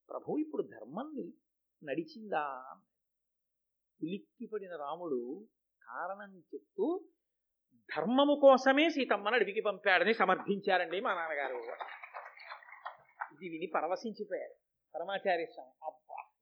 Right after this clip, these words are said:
ఈ రామాయణాలు విన్నాను కానీ ఇలా సమర్థించిన వాడిని వినలేదయా, ఆ పుస్తకాల సెట్ ఒకటి అక్కడ పెట్టి పో." అంటే ఇంత గొప్ప రాఘవనారాయణ శాస్త్రి గారు అన్నారు, "మీకు సంస్కృతం వచ్చు, అరవం వచ్చు, తెలుగు రాదుగా, మీకెందుకు ఆ పుస్తకాలు?"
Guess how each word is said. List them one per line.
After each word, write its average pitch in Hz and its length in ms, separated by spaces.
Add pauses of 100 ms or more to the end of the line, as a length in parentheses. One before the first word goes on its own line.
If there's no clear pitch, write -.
(140)
ఈ 311 240
రామాయణాలు 220 640
విన్నాను 226 360
కానీ 214 220
ఇలా 233 260
సమర్థించిన 180 600
వాడిని 165 240
వినలేదయా, 156 640 (380)
ఆ 190 80
పుస్తకాల 202 520
సెట్ 190 320
ఒకటి 180 160
అక్కడ 160 200
పెట్టి 156 180 (100)
పో." 151 260 (1160)
అంటే - 220
ఇంత 147 380
గొప్ప 202 300
రాఘవనారాయణ 196 680
శాస్త్రి 180 420
గారు 175 180
అన్నారు, 165 600 (260)
"మీకు 190 160
సంస్కృతం 196 560
వచ్చు, 185 280
అరవం 160 340
వచ్చు, - 260
తెలుగు 170 220
రాదుగా, 190 380
మీకెందుకు 180 460
ఆ 151 40
పుస్తకాలు?" - 460